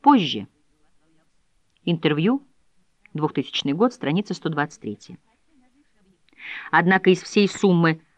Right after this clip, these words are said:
автобиографических высказываний Бродского в стихах, прозе и в ответах интервьюерам выясняется, что во взрослой жизни он сравнительно мало страдал от антисемитизма. Отчасти это объясняется тем, что, уйдя из школы в пятнадцать лет,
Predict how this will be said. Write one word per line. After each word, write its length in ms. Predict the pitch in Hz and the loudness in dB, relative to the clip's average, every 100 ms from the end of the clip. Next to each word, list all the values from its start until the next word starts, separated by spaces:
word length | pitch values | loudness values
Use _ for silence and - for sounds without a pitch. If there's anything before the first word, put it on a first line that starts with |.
| - | -2
автобиографических 1000 | 180 - 180 165 170 175 180 - 160 170 | 0 4 4 4 2 0 -4 -2 -2 -2
высказываний 580 | 165 - 220 175 160 | -2 0 0 2 2
Бродского 520 | 151 160 143 - - 139 | 2 2 2 0 -6 -6
в 60 | |
стихах, 520 | - - - 170 156 | -4 -8 0 0 0
прозе 380 | - 160 143 123 | -2 2 2 0
и 120 | 123 | -2
в 40 | 147 | -2
ответах 420 | 151 156 139 170 - | 0 0 -2 -6 -4
интервьюерам 1000 | 151 - 147 139 147 160 220 190 123 - - - - - _ | -6 -2 -4 -2 0 2 2 2 -2 -8 -20 -20 -20 -20 _
выясняется, 720 | 160 214 196 - 240 240 - | 2 4 4 2 2 2 -2
что 440 | 214 - 202 202 190 _ _ | -6 0 4 4 0 _ _
во 180 | - 202 | 2 2
взрослой 480 | 180 165 226 - 196 | 2 4 4 6 2
жизни 480 | 175 208 302 262 214 | 4 2 4 4 2
он 420 | - 196 233 233 226 _ _ _ _ _ _ _ | 2 2 4 2 -2 _ _ _ _ _ _ _
сравнительно 640 | - 196 196 277 311 311 | -2 2 4 4 4 2
мало 300 | 277 180 139 | 4 4 2
страдал 420 | - 139 135 123 | -4 -4 -2 -2
от 220 | - 147 - | -2 -6 -4
антисемитизма. 920 | - 135 - 127 135 131 - 120 120 123 _ _ _ _ _ _ _ | -6 -6 -6 -6 -4 -4 -6 -8 -8 -12 _ _ _ _ _ _ _
Отчасти 600 | 190 - - 359 - 190 | -2 0 0 0 2 0
это 120 | 180 | 2
объясняется 440 | 185 - 285 277 | -2 0 0 0
тем, 180 | 247 254 | 0 0
что, 160 | 240 - | 0 0
уйдя 340 | 226 196 214 | 0 4 4
из 200 | - 202 | 4 -2
школы 320 | - - 185 | -4 0 0
в 60 | 180 | 0
пятнадцать 440 | 180 - 180 - | -4 0 0 0
лет, 160 | 277 | -4